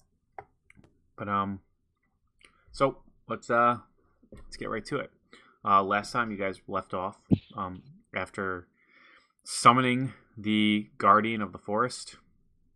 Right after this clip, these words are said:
So as a full recap, you summoned the Guardian of the Forest after traveling with Talesian and his gang. Uh, they noticed the Uru on the Barbarian and decided that, uh, you guys should try and take the test if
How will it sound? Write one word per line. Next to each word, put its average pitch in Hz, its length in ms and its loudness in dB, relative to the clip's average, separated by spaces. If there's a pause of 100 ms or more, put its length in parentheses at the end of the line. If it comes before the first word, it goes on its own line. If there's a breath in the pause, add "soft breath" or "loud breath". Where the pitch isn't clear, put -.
(720)
So 95 320 -8
as 92 140 -4
a 95 60 -8
full 107 180 -10
recap, 101 340 -6
you 101 60 -14
summoned 107 240 -6
the 107 40 -6
Guardian 107 300 4
of 95 60 -10
the - 40 -20
Forest 113 300 -2
after 110 220 -10
traveling 98 420 0
with 95 160 -12
Talesian 110 500 -8
and 90 120 -12
his 90 120 -18
gang. 117 500 -2 (640 soft breath)
Uh, 95 140 0
they 90 120 -4
noticed 101 400 -2
the 104 180 -8
Uru 131 460 -4 (240)
on 95 400 -6 (460)
the - 40 -14
Barbarian 107 680 -4 (720)
and 95 200 -8
decided 90 520 -6
that, 95 260 -6 (260)
uh, - 200 -16 (360)
you 104 240 -14
guys 95 240 -6
should - 360 -16
try 92 180 -4
and 90 100 -8
take 95 200 -12
the 104 80 -16
test - 480 -4
if 101 100 -14